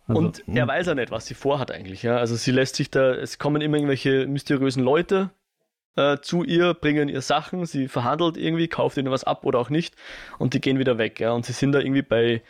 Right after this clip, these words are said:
Speaker 2: bei Freunden zu Hause, also bei der Verin und, äh, bei der anderen, wie heißt sie, Adelia oder so ähnlich.
Speaker 1: Sind die beiden irgendwie auch verbannt oder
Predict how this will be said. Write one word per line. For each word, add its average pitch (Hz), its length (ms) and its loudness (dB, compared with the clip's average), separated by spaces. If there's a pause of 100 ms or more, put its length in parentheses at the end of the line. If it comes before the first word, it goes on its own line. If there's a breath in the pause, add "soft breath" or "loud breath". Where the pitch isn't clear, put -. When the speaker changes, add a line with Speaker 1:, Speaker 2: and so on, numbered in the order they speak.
(180 loud breath)
Speaker 2:
bei 127 100 0
Freunden 151 380 0
zu 139 160 0
Hause, 120 320 0
also 110 160 -2
bei 117 100 2
der 113 140 0
Verin 127 340 2
und, 120 320 -4
äh, 113 240 2
bei 113 240 0
der 113 680 2
anderen, 143 640 0
wie 131 100 -2
heißt 120 240 -2
sie, 139 160 2
Adelia 135 680 2
oder 139 120 -4
so 143 100 -8
ähnlich. 139 360 -4 (680 loud breath)
Speaker 1:
Sind - 380 2
die 185 80 2
beiden 143 720 2
irgendwie 139 320 2
auch 113 160 0
verbannt 165 640 -2
oder 139 340 2